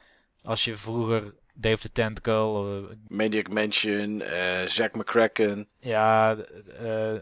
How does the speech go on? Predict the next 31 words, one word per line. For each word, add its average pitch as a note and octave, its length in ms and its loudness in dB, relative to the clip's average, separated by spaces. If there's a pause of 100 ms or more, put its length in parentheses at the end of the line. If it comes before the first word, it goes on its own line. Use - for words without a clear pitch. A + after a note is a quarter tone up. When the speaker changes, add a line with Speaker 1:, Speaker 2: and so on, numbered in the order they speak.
Speaker 1:
Monkey A#2 560 4
Island, A#2 240 2
dat C3+ 140 6
soort A#2+ 140 -6
Speaker 2:
Ja. A2+ 60 10
Speaker 1:
spellen A2+ 200 6
hebt G#2 160 0
gespeeld. A2 380 -2
Daar C3+ 160 8
was C#3 380 6
de A#2+ 400 2
humor, C3+ 540 4 (180)
zat - 280 0
zo D3 180 8
in C#3+ 180 2
die B2 180 -4
puzzels D3+ 400 0
dat - 180 -2
je A#2 220 2 (440)
heel C3 260 4
erg B2 140 2
onlogisch C3+ 580 2
moest A2 200 -8
denken. C3+ 380 2 (340)
Ja, A#2+ 240 8
hier B2+ 300 6
is B2 140 4
dat A#2+ 160 -4
toch A#2 180 -2
iets B2 240 -4
minder. G#2 540 -6